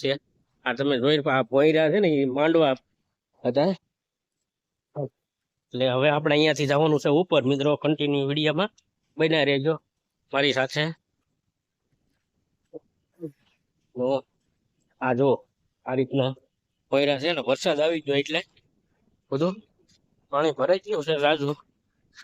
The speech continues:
બસ, કન્ટિન્યુ તમે બન્યા રહેજો. એ આપણે ધીમે ધીમે નીકળવાનું છે, મિત્રો.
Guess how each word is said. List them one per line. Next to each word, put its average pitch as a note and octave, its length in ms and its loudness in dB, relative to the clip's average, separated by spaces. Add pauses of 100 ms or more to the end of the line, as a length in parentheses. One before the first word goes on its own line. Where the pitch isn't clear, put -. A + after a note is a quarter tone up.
(400)
બસ, C3 280 -6 (840)
કન્ટિન્યુ D3+ 440 2
તમે E3 180 4 (840)
બન્યા C#3+ 300 2
રહેજો. C3+ 240 2 (960)
એ C#3+ 80 -4 (1400)
આપણે C3+ 100 2 (140)
ધીમે C#3 280 4
ધીમે D3 200 4 (840)
નીકળવાનું D3 540 2
છે, F#3 80 2
મિત્રો. C#3+ 300 2